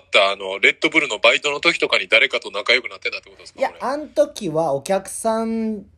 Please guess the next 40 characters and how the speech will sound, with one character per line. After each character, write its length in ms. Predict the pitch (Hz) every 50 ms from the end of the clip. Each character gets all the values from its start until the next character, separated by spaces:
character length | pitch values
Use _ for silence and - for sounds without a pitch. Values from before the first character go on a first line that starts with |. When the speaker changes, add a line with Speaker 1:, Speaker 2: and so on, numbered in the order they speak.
| _ _
Speaker 2:
と 340 | - 226 226 220 208 214 - _ _ _ _ _ _ _ _ _ _ _ _ _ _
僕 180 | 143 139 120
は 60 | 160 143
連 140 | 156 160
絡 140 | 170 165 156
先 220 | - 175 156 147 147
を 20 |
交 160 | 135 151 139
換 160 | - 147 131
し 80 | 127 139
ま 80 | 127 120
し 80 | -
た 80 | - 101
け 100 | 92 90
ど。 140 | 82 73 _ _ _ _ _ _ _ _ _ _ _ _ _ _ _ _ - - _ _ _
Speaker 1:
ほ 160 | - - - 143
う。 260 | 135 117 98 - - - _ _
Speaker 2:
あ 120 | - 156
の、 200 | 165 165 160 170 - -
忙 360 | 190 175 - 226 214 214 226
し 120 | 214 - 160
い 40 | 131
中 280 | 131 135 135 - 175
で 80 | 143 117
す 140 | - - 98
よ。 180 | 85 80 - - _ _ _ _ _ _ _ _ _ _ _ _ _ _ _ _ _ _
Speaker 1:
あ 80 | - -
の、 1120 | - - 160 156 151 151 151 151 156 151 147 - _ - - - - - _ _ - 139
も 360 | 151 147 147 151 151 151 - - _ _ _ _ _ _ _ -
う、 20 | -
レ 80 | 151
ッ 80 | 175 -
ド 100 | 180 180
ブ 100 | 175 170
ル 60 | 147
開 120 | 131 143
け 80 | - 165
す 140 | - - 165
ぎ 120 | 139 131
て、 240 | - 113 104 98 98